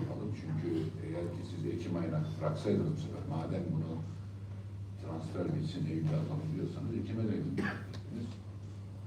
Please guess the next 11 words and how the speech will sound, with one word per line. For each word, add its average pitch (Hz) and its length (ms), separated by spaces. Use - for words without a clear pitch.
Bu 104 40
sefer 117 220
Eylül 123 240
ayının 123 280
da 110 40
hesapları - 480
girmek 135 420
zorunda. 135 440
Otuz 117 280
bir - 120
Mayıs'ın - 520